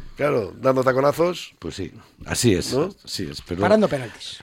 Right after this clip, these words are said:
Speaker 2: Sí, pero bueno, sarna con gusto no pica.
Speaker 1: <laughs> No, no, eso, eso, eso me pasa a mí también, ¿eh? Que no he dormido, vamos. O sea,
Speaker 3: Lo
Speaker 1: no me ha dado
Speaker 3: tuyo es
Speaker 1: tie-,
Speaker 3: más duro,
Speaker 1: no
Speaker 3: Koldo.
Speaker 1: me ha dado tiempo ni a cerrar el ojo,
Speaker 3: Lo
Speaker 1: o
Speaker 3: tuyo
Speaker 1: sea,
Speaker 3: es más duro, sí.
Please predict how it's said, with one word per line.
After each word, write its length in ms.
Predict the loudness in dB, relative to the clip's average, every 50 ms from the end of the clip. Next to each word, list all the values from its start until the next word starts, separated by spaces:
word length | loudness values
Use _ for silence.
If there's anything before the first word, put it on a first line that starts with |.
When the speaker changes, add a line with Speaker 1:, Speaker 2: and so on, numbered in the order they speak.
| -20 -12 -6
Speaker 2:
Sí, 160 | -4 -2 -2
pero 200 | -2 -2 -4 -2
bueno, 240 | -2 -2 -2 -2 -2
sarna 340 | 0 0 0 2 2 0 0 -2
con 180 | -2 -4 -2
gusto 260 | -4 -4 -6 -6 -8 -8
no 80 | -8
pica. 400 | -6 -4 -6 -6 -2 -2 -4 -4 -2 -4
Speaker 1:
<laughs> 800 | -6 -6 -6 _ -10 -10 -10 _ -14 -16 -14 -14 -14 -14 -4 -2
No, 240 | 0 0 0 0
no, 60 | -2 -4
eso, 220 | -6 -6 -6 -6
eso, 200 | -6 -4 -4 -4 -4
eso 180 | -4 -6 -6
me 100 | -6 -4
pasa 160 | -4 -4 -4 -4
a 40 |
mí 80 | -6 -6
también, 260 | -6 -4 -4 -4 -4 -4
¿eh? 200 | -6 -8 -8 -8 -10 -18 -20 -20 -20 -20 -20 _
Que 160 | -6 -4 -4
no 140 | -2 -2 -2
he 20 |
dormido, 400 | 0 0 0 2 2 2 4 4
vamos. 380 | 4 4 2 2 0 -2 -4 -10 _ _ _ _ _
O 20 |
sea, 120 | -10 -6 -4
Speaker 3:
Lo 60 | 0
Speaker 1:
no 20 |
me 40 | 2
ha 40 | 2
dado 40 | 4
Speaker 3:
tuyo 100 | 4 4
es 40 | 2
Speaker 1:
tie-, 40 | 2
Speaker 3:
más 120 | 0 -2
duro, 180 | -4 -6 -6 -8
Speaker 1:
no 40 |
Speaker 3:
Koldo. 180 | -6 -4 -2 2
Speaker 1:
me 60 | 4
ha 40 | 4
dado 140 | 4 4 4
tiempo 220 | 2 0 2 2
ni 60 | 2 2
a 40 | 2
cerrar 260 | 2 2 4 4 4
el 80 | 4
ojo, 240 | 2 0 0 -4 -6 -6
Speaker 3:
Lo 80 | -6 0
Speaker 1:
o 20 |
Speaker 3:
tuyo 120 | 2 4 4
Speaker 1:
sea, 80 | 4
Speaker 3:
es 40 | 4 2
más 100 | -2 -4
duro, 220 | -4 -6 -6 -4 -4
sí. 520 | -4 -4 -4 -4 -4 -4 -4 -10 -14 -14